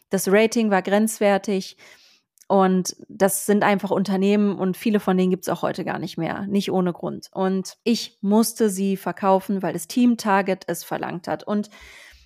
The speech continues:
durch das, dass es einfach auch schlechte Produkte waren, ich das gegen meine Werte gemacht hab, ähm, dachte ich natürlich auch automatisch,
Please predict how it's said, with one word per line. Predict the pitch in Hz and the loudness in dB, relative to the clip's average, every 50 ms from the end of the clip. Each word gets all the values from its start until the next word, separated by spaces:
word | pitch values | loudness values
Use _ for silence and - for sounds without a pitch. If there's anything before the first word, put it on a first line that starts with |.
| _ _ _ | _ _ _
durch | 226 208 208 - | 4 4 4 4
das, | - 226 233 302 320 - - | 4 4 4 4 2 -2 -4
dass | - 208 - | -4 -6 -4
es | 190 - | -4 -2
einfach | - - 196 - 202 185 | -2 -2 -2 -2 -2 -4
auch | - 190 - | -4 -4 -4
schlechte | - - 202 220 - - | 0 0 0 0 0 -8
Produkte | 196 - - 214 220 262 254 _ 262 220 | -10 -10 -8 -4 -4 -4 -2 _ -2 -2
waren, | 233 226 226 226 220 - | 0 0 2 0 0 -2
ich | - 190 - | -6 -6 -6
das | 196 185 - | -8 -8 -4
gegen | - 196 185 190 185 | -2 -2 0 0 0
meine | 175 170 170 175 | 0 0 -2 0
Werte | 175 196 202 208 - 202 | 0 0 0 0 -2 -6
gemacht | 185 190 185 180 185 - _ - | -4 -2 -2 -2 -4 -4 _ -6
hab, | 190 175 170 _ _ _ _ - - - - - _ _ _ _ | -6 -6 -6 _ _ _ _ -20 -20 -20 -20 -20 _ _ _ _
ähm, | - 196 185 180 180 180 180 180 180 - - | 0 2 2 2 2 0 -2 -4 -4 -6 -10
dachte | - 190 190 196 - - 208 | -2 -2 -2 -2 0 -4 -4
ich | - | -2
natürlich | 202 190 185 - 208 190 185 180 196 | -2 -2 0 0 -2 -2 0 -2 -4
auch | 180 185 | -6 -2
automatisch, | - 175 185 - 202 180 175 180 175 - 175 175 - - - _ | -2 -2 -2 -2 -4 -4 -4 -4 -4 -6 -8 -8 -8 -12 -16 _